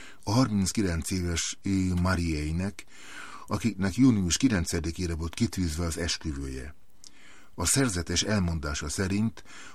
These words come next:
a pár elkötelezett hívő volt. Rendszeresen jártak az apátságba jegyes oktatásra, a házasság kötésükre való felkészülés részeként. Továbbá tagjai voltak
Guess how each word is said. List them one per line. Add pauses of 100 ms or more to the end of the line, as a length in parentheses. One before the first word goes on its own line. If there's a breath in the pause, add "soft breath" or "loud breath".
a
pár
elkötelezett
hívő
volt. (340 loud breath)
Rendszeresen
jártak
az
apátságba
jegyes
oktatásra, (380 loud breath)
a
házasság
kötésükre
való
felkészülés
részeként. (760 loud breath)
Továbbá
tagjai
voltak